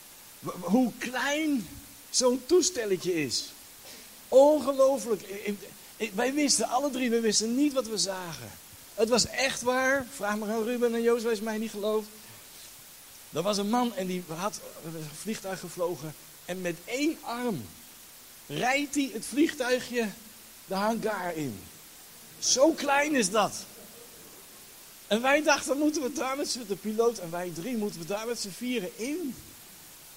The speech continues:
De kracht van vergelijken. Ik, ik, als ik dit vergelijk, ik vlieg af en toe, zoals jullie misschien ook. En ik vlieg regelmatig naar Londen voor training. En dan, dan zeg ik altijd tegen Richandre, dat is onze P A, dan zeg ik:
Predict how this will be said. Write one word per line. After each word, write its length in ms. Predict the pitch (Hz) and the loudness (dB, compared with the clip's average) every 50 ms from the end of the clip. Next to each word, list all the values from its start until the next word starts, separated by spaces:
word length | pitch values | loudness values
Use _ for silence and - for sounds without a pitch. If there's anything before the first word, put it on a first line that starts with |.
| - - - | -20 -18 -12
De 100 | - 127 | -12 -10
kracht 340 | - - 180 233 247 226 - | -6 -2 0 0 0 0 -4
van 160 | - 196 190 | -6 -6 -6
vergelijken. 800 | 156 175 190 175 170 139 156 147 139 135 127 120 101 - 147 165 | -4 0 0 0 0 -2 -4 -4 -2 -2 -2 -2 -4 -4 0 0
Ik, 100 | 208 208 165 127 - - - | 0 0 0 -10 -16 -10 -2
ik, 160 | - 208 214 | -2 -2 0
als 180 | - 165 202 185 | 2 2 2 2
ik 140 | 208 185 170 | 0 -2 0
dit 200 | 247 285 269 - | 0 0 0 0
vergelijk, 560 | - 226 202 160 185 185 190 196 196 165 - | -2 -2 -2 -2 -2 0 2 2 2 0 -2
ik 140 | 165 160 - | -10 -12 -10
vlieg 300 | - 170 214 214 - - | -6 -4 -4 -4 -4 -6
af 200 | 151 165 160 147 | -6 -6 -6 -6
en 100 | 156 147 | -4 2
toe, 260 | - 175 151 120 117 | 4 4 4 4 2
zoals 200 | 123 147 143 139 | -6 -8 -8 -8
jullie 200 | 147 147 143 139 | -8 -8 -8 -6
misschien 300 | 139 - - 156 143 143 | -8 -8 -6 -6 -6 -6
ook. 200 | 139 135 127 113 - - - - - - - - - - - - - - - | -6 -6 -8 -10 -14 -20 -20 -20 -20 -20 -20 -20 -20 -20 -20 -20 -20 -14 -8
En 260 | - 151 147 147 151 | -6 -4 -4 -4 -6
ik 100 | 147 147 | -8 -6
vlieg 260 | - - 170 165 143 | 0 4 4 4 4
regelmatig 500 | 147 160 147 139 151 151 147 147 139 143 | 4 -2 -4 -4 -2 -2 -2 -2 -2 -4
naar 140 | 139 131 127 | -6 -6 -6
Londen 320 | 127 139 151 151 147 151 123 | -4 -2 -4 -2 -2 -6 -8
voor 140 | 117 117 | -8 -12
training. 480 | - - 151 160 160 156 147 151 147 147 | -8 -6 -4 -4 -4 -4 -6 -6 -8 -8
En 180 | 127 123 127 120 | -10 -10 -8 -6
dan, 260 | 123 123 117 110 110 - - - - - - - - | -6 -6 -6 -8 -12 -14 -16 -20 -20 -20 -20 -20 -14
dan 200 | - 135 147 135 | -8 -8 -4 -4
zeg 200 | 131 160 165 165 | -2 -2 -2 -2
ik 100 | 165 165 | -2 -2
altijd 240 | 160 156 139 151 127 | -4 -4 -4 -4 -4
tegen 260 | 151 139 131 127 120 | -4 -4 -4 -6 -6
Richandre, 500 | 120 127 120 - 170 180 185 147 123 120 | -6 -6 -4 -2 -2 -2 -2 -2 -4 -4
dat 120 | 117 120 | -4 -6
is 60 | 117 | -6
onze 220 | 120 127 123 110 113 | -6 -6 -6 -8 -8
P 80 | - | -8
A, 300 | 127 123 151 151 135 123 | -4 0 2 2 2 2
dan 80 | 120 127 | 0 -4
zeg 180 | 123 143 127 123 | -6 -6 -6 -8
ik: 100 | 117 | -8